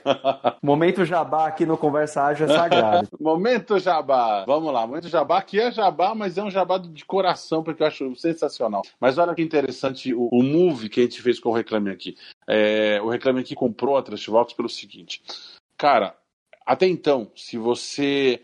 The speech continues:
Speaker 2: se a sua empresa, o que que você tem lá no Reclame Aqui da sua empresa? Reclamação, né? Você tem lá experiência de atendimento. A partir de agora, você não vai ter só reclamação. Você vai poder ter a experiência de compra dos reviews,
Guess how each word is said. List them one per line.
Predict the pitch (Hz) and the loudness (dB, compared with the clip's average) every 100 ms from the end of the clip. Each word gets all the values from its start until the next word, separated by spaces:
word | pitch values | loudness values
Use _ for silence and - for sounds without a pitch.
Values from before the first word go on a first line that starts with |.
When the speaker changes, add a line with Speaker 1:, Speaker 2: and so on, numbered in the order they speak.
| _ | _
Speaker 2:
se | - 131 | -6 -6
a | |
sua | - 185 | 0 -2
empresa, | 175 131 127 110 - | 0 2 2 2 -2
o | 87 | -8
que | 160 | -8
que | 175 | -2
você | 190 - 170 | -2 0 -4
tem | - 160 170 160 110 | -2 0 0 0 -2
lá | 104 120 | 0 0
no | 117 | 0
Reclame | 113 117 113 | -2 -2 0
Aqui | 107 - 120 | -2 -2 -2
da | 110 | -2
sua | - 110 | 0 -2
empresa? | 98 90 85 76 - _ _ | -2 -4 -6 -8 -16 _ _
Reclamação, | 123 117 113 147 120 - _ - - - | 0 2 2 0 -2 -4 _ -20 -20 -12
né? | 90 | -8
Você | 123 - | -6 -4
tem | 101 95 | -2 2
lá | 92 101 120 - _ | 4 4 0 -8 _
experiência | 104 - 117 107 131 202 - | -4 0 2 4 4 2 0
de | 151 | 0
atendimento. | 120 110 98 92 87 - | 0 -2 -4 -6 -6 -4
A | 123 | -2
partir | - 131 - 269 | 0 -2 -2 0
de | 208 | 0
agora, | 117 98 101 131 139 92 85 - _ _ _ | -2 0 0 2 0 -4 -10 -18 _ _ _
você | 107 120 170 | -8 -2 -2
não | 160 180 202 | 0 -2 -2
vai | 123 165 | 2 2
ter | 180 117 | 2 -4
só | - 131 | 0 0
reclamação. | 107 98 90 87 - 87 - _ | 0 -10 -12 -12 -14 -14 -16 _
Você | - 135 | -4 0
vai | 127 | 0
poder | 139 147 151 | 0 -2 0
ter | 160 | 0
a | |
experiência | 160 - 151 151 185 185 | -2 -2 0 2 0 -2
de | 160 170 | -4 -8
compra | - 160 185 165 113 101 95 | -2 0 2 0 -4 -2 0
dos | 104 104 | 0 -2
reviews, | 104 98 95 107 - | -2 -4 -2 -4 -4